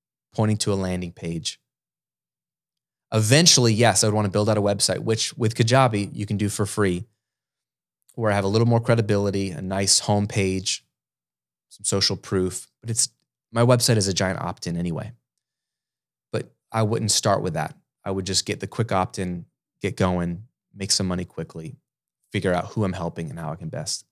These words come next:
serve them. So, are you at the beginning of your journey? Or are you starting over like I was four years ago? What are you getting distracted by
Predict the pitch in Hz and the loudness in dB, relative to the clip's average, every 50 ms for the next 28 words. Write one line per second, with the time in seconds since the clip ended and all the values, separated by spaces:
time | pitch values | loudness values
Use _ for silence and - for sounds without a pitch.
0 | _ _ - - - 82 80 80 - - _ _ _ _ _ _ _ _ - 82 | _ _ -18 -14 -10 -8 -6 -6 -8 -8 _ _ _ _ _ _ _ _ -16 -12
1 | 80 - - - - _ _ _ - - - - _ _ - - - 151 180 185 | -12 -10 -10 -12 -14 _ _ _ -20 -20 -20 -20 _ _ -2 2 6 6 8 8
2 | 151 98 78 - - _ _ _ _ _ _ _ _ _ _ _ _ _ _ _ | 6 6 2 -2 -10 _ _ _ _ _ _ _ _ _ _ _ _ _ _ _
3 | _ _ _ _ _ _ _ _ _ - 107 107 110 110 123 185 226 214 151 127 | _ _ _ _ _ _ _ _ _ -4 0 2 4 6 6 8 10 8 8 8
4 | 110 104 104 98 90 92 85 85 85 78 76 78 76 - 76 85 - - 120 - | 6 2 0 0 0 0 -2 -4 -6 -8 -10 -12 -12 -12 -12 -12 -14 -16 -18 -20
5 | _ _ _ _ _ _ _ _ _ _ _ _ _ _ _ _ _ _ - 117 | _ _ _ _ _ _ _ _ _ _ _ _ _ _ _ _ _ _ -2 2
6 | 113 110 110 113 110 104 107 110 110 - - 117 107 104 104 104 107 110 110 98 | 2 4 4 2 2 0 0 0 0 0 2 2 2 2 2 4 4 4 4 4
7 | 95 92 92 87 82 90 92 98 92 92 90 92 92 92 - - - - - 101 | 4 4 4 2 2 2 2 2 2 2 0 -2 -2 -4 -6 -8 -10 -12 -10 -8
8 | 98 92 90 87 90 95 95 90 - - 50 - 120 120 - _ _ _ _ _ | -6 -4 -2 -2 -2 -4 -4 -6 -8 -8 -8 -8 -10 -12 -14 _ _ _ _ _
9 | _ _ _ _ _ _ _ _ _ _ _ _ _ _ _ _ _ _ _ _ | _ _ _ _ _ _ _ _ _ _ _ _ _ _ _ _ _ _ _ _
10 | _ _ _ _ _ _ _ _ _ _ _ _ _ _ _ _ _ _ _ _ | _ _ _ _ _ _ _ _ _ _ _ _ _ _ _ _ _ _ _ _
11 | _ _ _ _ _ _ _ _ _ _ _ _ _ _ _ _ _ _ _ _ | _ _ _ _ _ _ _ _ _ _ _ _ _ _ _ _ _ _ _ _
12 | _ _ _ _ _ _ _ _ _ _ _ _ _ _ _ _ _ _ _ _ | _ _ _ _ _ _ _ _ _ _ _ _ _ _ _ _ _ _ _ _
13 | _ _ _ 107 107 117 143 208 - - - _ _ - - _ _ _ _ _ | _ _ _ -8 0 2 2 2 2 0 -10 _ _ -16 -16 _ _ _ _ _
14 | _ - 123 123 120 120 127 127 120 127 123 120 113 107 104 - - - - - | _ -2 0 2 2 4 2 2 2 2 2 2 2 2 2 4 4 6 4 4
15 | - 117 110 110 120 117 - 113 98 - - - - - - - - | 6 4 4 4 2 0 -6 -8 -10 -10 -10 -10 -10 -10 -10 -12 -14